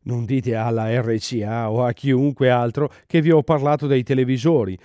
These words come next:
o che ho cercato di denigrarli, perché detesterei da morire rovinare le loro vendite. Ma le particelle pesanti che ne emanano sono estremamente distruttive.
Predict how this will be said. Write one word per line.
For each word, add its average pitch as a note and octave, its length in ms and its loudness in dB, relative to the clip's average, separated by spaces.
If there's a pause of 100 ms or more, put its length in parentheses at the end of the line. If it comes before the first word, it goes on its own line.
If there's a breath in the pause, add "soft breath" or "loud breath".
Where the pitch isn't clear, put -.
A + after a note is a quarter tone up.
(140 soft breath)
o D3 100 0
che D3+ 120 -4
ho C3+ 80 2
cercato C3+ 540 -2
di B2+ 160 -2
denigrarli, G#2+ 760 -4 (300 soft breath)
perché E3 440 2
detesterei F3 720 2
da C#3 140 2
morire E3 480 2
rovinare C#3 640 2
le A#2+ 160 2
loro A2+ 440 0
vendite. G#2 600 -2 (680 soft breath)
Ma D#3+ 200 4
le D#3+ 140 4
particelle E3 560 0
pesanti D3+ 480 0
che C#3 160 0
ne C#3+ 120 2
emanano C#3 600 0
sono F3 300 0
estremamente D3 600 0
distruttive. A#2+ 800 -4